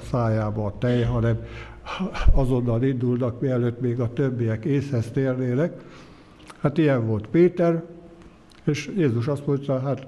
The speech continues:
gyere.” És Péter elindul a vizen.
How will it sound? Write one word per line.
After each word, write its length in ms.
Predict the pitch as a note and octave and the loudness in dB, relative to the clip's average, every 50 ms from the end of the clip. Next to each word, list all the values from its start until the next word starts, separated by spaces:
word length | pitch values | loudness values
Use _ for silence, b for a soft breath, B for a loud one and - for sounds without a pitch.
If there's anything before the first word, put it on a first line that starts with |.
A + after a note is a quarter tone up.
| - - - | -16 -8 -4
gyere.” 420 | B2 B2 A#2 G2 F2+ F#2+ - - - - - - - - - - - - - - - - - - - - - - - - - - B B B B B B B | 0 2 2 0 0 -4 -10 -16 -20 -20 -20 -20 -20 -20 -20 -20 -20 -20 -20 -20 -20 -20 -20 -20 -20 -20 -20 -20 -20 -20 -20 -20 B B B B B B B
És 160 | - C#3+ - | -2 -2 0
Péter 420 | - - F#3 F3 D#3 - D3 B2 A#2 | 2 4 4 4 4 4 0 2 2
elindul 560 | C3 C3 A#2+ A#2+ A#2 A2+ G#2+ A2 G#2+ G2+ G2+ | 2 2 2 2 2 0 0 0 0 0 0
a 80 | G2+ F#2+ | 0 0
vizen. 520 | A#2 B2+ A#2 A2 B2+ B2+ D#3+ D3+ - | 0 0 2 2 2 2 0 -2 -4